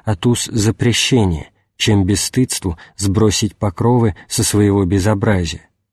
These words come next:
И это безобразие считают таковым сами безобразники, хотя они и любят его, но выставлять на показ не смеют. Но даже и само супружеское совокупление,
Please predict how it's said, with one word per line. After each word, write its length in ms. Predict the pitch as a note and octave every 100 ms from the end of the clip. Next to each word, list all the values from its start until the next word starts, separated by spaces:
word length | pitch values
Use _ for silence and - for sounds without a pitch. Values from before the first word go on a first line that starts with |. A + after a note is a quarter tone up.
| _ _ _ _ _ _ _ _ _ _ _ _ _ -
И 100 | A#2
это 260 | A#2+ - F#2+
безобразие 880 | G2 F#2+ G#2+ A2 C#3+ C3 G#2 G2 E2+
считают 600 | - B2 - G#2+ F2 -
таковым 520 | G#2 G#2+ G#2 C#3 C3+ - _ _
сами 340 | - B2 A#2
безобразники, 960 | G2+ G#2+ A#2+ A#2+ C3 G#2+ F2 D#2+ - - _ _ _ _ _
хотя 360 | - G#2+ - G#2+
они 360 | G#2 G2+ G2
и 40 | F#2
любят 380 | C3 C3+ B2+ G2
его, 300 | F#2+ E2 - _ _ _
но 240 | A2 A2 G#2
выставлять 800 | A#2+ A2 - A#2 G#2+ A2 G2 F#2
на 140 | F#2+
показ 540 | G#2 G2 - C3+ - _ _
не 160 | G2 G#2
смеют. 580 | - A#2 F#2 E2 - _ _ _ _ _ _ _ _ _ _ _ _ _ _ _ _ _ _ _ _ _ -
Но 160 | G#2+
даже 400 | G#2 C#3 A#2+ C3
и 20 | B2
само 400 | - B2 C3 B2
супружеское 840 | - B2 C3+ B2+ G2+ - G#2+ G2
совокупление, 920 | - G#2 G#2+ B2+ - A#2 G2 E2+ C#2